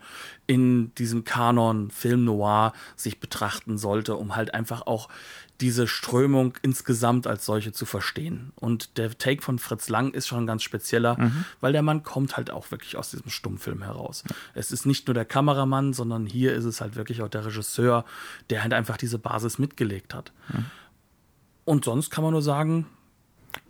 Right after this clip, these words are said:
Speaker 1: anschauen sollte man sich's auch. Wo?
Speaker 2: Schöne Disc, erschienen bei Indicator, einem unserer Lieblingslabels, wie man mittlerweile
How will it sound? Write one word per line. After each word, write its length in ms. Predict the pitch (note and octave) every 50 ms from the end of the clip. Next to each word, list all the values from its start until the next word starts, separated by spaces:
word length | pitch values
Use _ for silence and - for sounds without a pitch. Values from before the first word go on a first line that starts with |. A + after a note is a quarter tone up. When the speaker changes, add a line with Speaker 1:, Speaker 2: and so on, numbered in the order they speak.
| _ - _
Speaker 1:
anschauen 500 | - A2 A#2+ A#2 - C3 C#3 D#3 E3+ D#3+
sollte 180 | E3 E3 -
man 100 | E3+ D#3+
sich's 160 | D3+ F#3 -
auch. 320 | - - C#3 B2 B2+ - -
Wo? 40 | - - D3 A#2 G#2+ G#2+
Speaker 2:
Schöne 240 | A#2+ C#3 D3 D3+ C#3
Disc, 600 | - - B2 B2+ C#3+ - - - - - - - - _
erschienen 600 | - G2 - - - - A#2+ A#2+ B2+ C3 C3 C3
bei 140 | B2 C3+ A#2
Indicator, 1040 | - B2 A2+ A#2 A2+ G#2+ A#2 - - A#2 A2 A2+ A2 - - A#2 A2+ A2+ A2 A2 -
einem 340 | - E2+ F2+ F#2+ G#2 G#2+ G#2+
unserer 580 | A2 A2+ A2 G#2+ G2 G#2+ G2+ G#2 G#2 G#2+ G#2+ G#2
Lieblingslabels, 1160 | G#2 G2+ G#2+ G2 - - - G2 G2 G2+ - - - G2+ G2+ G#2 G#2 - G#2+ G#2+ G2+ - -
wie 120 | B2 G#2 G2+
man 220 | G#2 G2+ G2+ G2+
mittlerweile 600 | G2+ G2 - - G2 G2+ F#2+ F#2+ F#2+ G2 G2+ G#2+